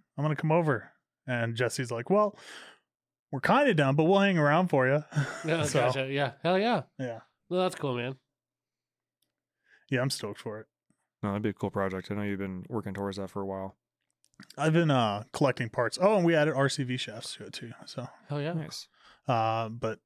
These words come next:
Speaker 1: I've been collecting parts for a while and finally got around to putting it together. And yeah, it's pretty rad.
Speaker 2: Hell yeah, man.
Speaker 1: Yeah.
Speaker 2: Cool.
Speaker 3: Right on. Well, that being said, folks.
Speaker 2: I can't, this episode went so fast. I looked at the time and I was like, "Wow, we,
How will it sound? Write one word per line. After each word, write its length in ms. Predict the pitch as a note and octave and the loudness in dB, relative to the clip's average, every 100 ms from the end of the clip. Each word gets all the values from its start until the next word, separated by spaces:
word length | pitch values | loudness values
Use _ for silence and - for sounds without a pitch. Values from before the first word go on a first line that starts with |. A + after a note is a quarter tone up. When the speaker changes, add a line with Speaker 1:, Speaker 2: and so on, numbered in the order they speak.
| _ _ | _ _
Speaker 1:
I've 120 | D#3+ | 2
been 120 | E3+ D3+ | 2 4
collecting 320 | E3 D3+ C3+ | 2 2 0
parts 240 | - B2 | 0 -4
for 120 | - B2 | -4 -4
a 60 | |
while 180 | A#2 A#2+ | -2 -2
and 80 | A#2 | -2
finally 260 | B2 A#2 | -6 -6
got 140 | A#2 A#2 | -6 -6
around 240 | A#2 A2+ | -8 -8
to 160 | B2 A#2+ - _ _ | -8 -10 -14 _ _
putting 160 | D3 B2+ | -8 -6
it 100 | A#2 | -8
together. 480 | - B2 A#2 A#2+ A#2+ | -8 -6 -6 -6 -6
And 200 | A#2 B2 - _ _ _ _ _ - | -6 -8 -10 _ _ _ _ _ -10
yeah, 140 | A#2 | -6
it's 140 | G#2+ - | -6 -8
pretty 240 | B2 G#2+ | -14 -14
rad. 200 | G#2+ A2 - _ _ | -14 -16 -18 _ _
Speaker 2:
Hell 140 | - G3+ | -8 -6
yeah, 220 | B3+ A3+ | -6 -6
man. 280 | B2 B2+ F#3 _ _ _ | -4 -4 -6 _ _ _
Speaker 1:
Yeah. 80 | B2 | -8
Speaker 2:
Cool. 320 | - C#4 C#3 - _ _ _ _ _ _ _ _ - | -2 0 -2 -8 _ _ _ _ _ _ _ _ -4
Speaker 3:
Right 180 | E3+ | -2
on. 180 | G3+ F3+ - _ _ _ - | -2 -4 -10 _ _ _ 0
Well, 280 | E3+ F3+ F3 | 2 2 0
that 240 | E3 G3 | 2 2
being 220 | F#3+ G3+ F#3 | 4 4 4
said, 300 | F3 E3 D#3 | 4 2 4
folks. 480 | E3 F3 - - - - - - | 4 4 0 -6 -8 -16 -12 -10
Speaker 2:
I 60 | |
can't, 260 | - F3+ E3 | -2 -2 0
this 160 | E3 | 0
episode 340 | D#3+ C#3+ D3 D#3+ | 0 0 0 2
went 160 | C#3+ | 0
so 320 | A#2+ - C3 C3+ | -2 -4 -4 -2
fast. 400 | C#3 A#2+ B2+ - | -2 -2 -2 -4
I 120 | C3 | -4
looked 200 | C3+ C#3 | -2 -2
at 80 | C#3+ | -4
the 80 | |
time 220 | B2+ B2+ B2+ | -4 -4 -2
and 40 | C3+ | -4
I 40 | |
was 100 | B2 | -4
like, 160 | A#2 A2 | -6 -6
"Wow, 160 | B2+ A2+ | -6 -6
we, 220 | A2+ | -6